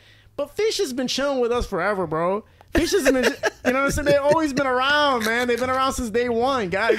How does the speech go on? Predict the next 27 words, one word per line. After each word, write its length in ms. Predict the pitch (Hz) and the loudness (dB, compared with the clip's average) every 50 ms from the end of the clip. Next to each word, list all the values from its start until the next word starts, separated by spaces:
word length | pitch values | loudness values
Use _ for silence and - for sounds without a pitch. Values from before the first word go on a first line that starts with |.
| 196 180 | -2 -2
Jesus 320 | 160 240 294 311 311 277 | -2 0 0 0 0 0
was 160 | 247 240 330 320 | 0 2 4 4
fucking 340 | 302 269 220 226 - - 190 | 4 4 2 0 -2 -4 -4
fish, 320 | - - 196 180 156 - 185 | -2 -2 0 0 -2 -2 -4
you 60 | 190 | -4
know 60 | 196 | -4
what 140 | 196 170 - | -4 -2 0
I'm 300 | 202 226 262 254 240 240 | 0 2 2 2 0 -4
saying? 220 | - - - 160 170 - - - - | -6 -6 -6 -4 -4 -6 -10 -10 -8
I, 120 | - 262 294 | -6 -4 -4
but 240 | 247 240 262 254 - - - | -2 -2 -4 -4 -4 -4 -4
they 80 | 233 254 | -2 0
have 180 | 302 302 277 | 0 0 0
less 200 | 277 285 277 - 254 | -2 -2 -4 -4 -4
emotion, 400 | 233 240 247 262 240 214 214 190 | -2 -2 -2 -2 -2 -4 -4 -4
I'm 120 | 165 160 | -4 -6
sure 300 | 147 - 214 226 233 226 | -6 -4 -2 -2 0 0
of 80 | 214 185 | 0 0
it. 220 | 185 196 208 - - _ _ - - _ _ - | 0 0 -2 -4 -8 _ _ -20 -20 _ _ -10
And, 500 | 202 180 180 180 185 185 185 185 180 170 - - - - | -8 -6 -4 -4 -4 -4 -4 -4 -6 -8 -10 -14 -10 -6
uh, 120 | 196 175 - - | -6 -6 -4 -4
I 140 | 185 180 180 | -4 -4 -4
think 180 | - 226 220 | -4 -4 -2
our 120 | 220 196 180 | -2 -2 -2
D 220 | 151 143 180 190 | -2 -4 -4 -4
N 140 | 190 180 180 | -4 -2 -2
A, 360 | 190 196 196 190 180 175 175 | -2 -2 0 0 -2 -2 -4